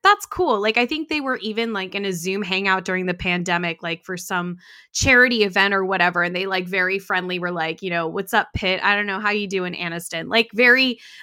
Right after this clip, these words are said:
like, clearly there is, like, admiration for each other it sounds like with or without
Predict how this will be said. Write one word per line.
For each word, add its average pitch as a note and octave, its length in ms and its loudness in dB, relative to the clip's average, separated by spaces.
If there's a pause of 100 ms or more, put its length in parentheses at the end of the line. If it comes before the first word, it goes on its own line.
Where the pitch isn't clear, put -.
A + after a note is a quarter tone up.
like, C#4 140 0
clearly F4 540 0
there B3 280 4
is, A3+ 320 2
like, F#3+ 300 -2
admiration B3+ 800 2
for G#3+ 240 2
each G3+ 260 -2
other F#3+ 500 0 (360)
it A3 100 -4
sounds C#4 300 2
like B3 180 -4 (380)
with C4+ 280 -6
or D4+ 80 -2
without A3+ 380 4